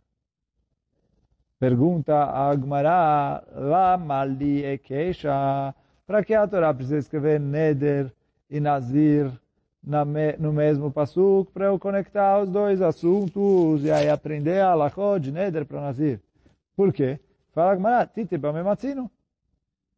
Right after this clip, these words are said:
Faz um bamematzino, faz uma comparação. Quer dizer, a Torá permitiu que o marido anule os nedarim do,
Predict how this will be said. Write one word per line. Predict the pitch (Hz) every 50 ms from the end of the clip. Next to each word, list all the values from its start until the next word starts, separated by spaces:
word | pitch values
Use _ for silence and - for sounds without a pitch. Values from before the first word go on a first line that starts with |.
| _ _ _ _ _ _ _ _ _ _ _
Faz | - - 214 254 247 208 190
um | 202
bamematzino, | 190 196 202 202 226 233 233 - 233 247 196 160 139
faz | 190 202 202
uma | 202 196
comparação. | - 180 165 185 180 175 151 - 147 131
Quer | 160 170
dizer, | 156 170
a | 180 196
Torá | - 202 202 202 185
permitiu | - 185 156 143 127 - 175 175 175 175 170 _ _ _ _ _ _ _
que | - 160
o | 160
marido | 151 143 151 175 170 160
anule | 147 160 180 180 160 165 160 -
os | - 165 170 143 131
nedarim | 147 147 135 135 135 156 170 165 156 - _
do, | - - 120 123 143 160 160 156 147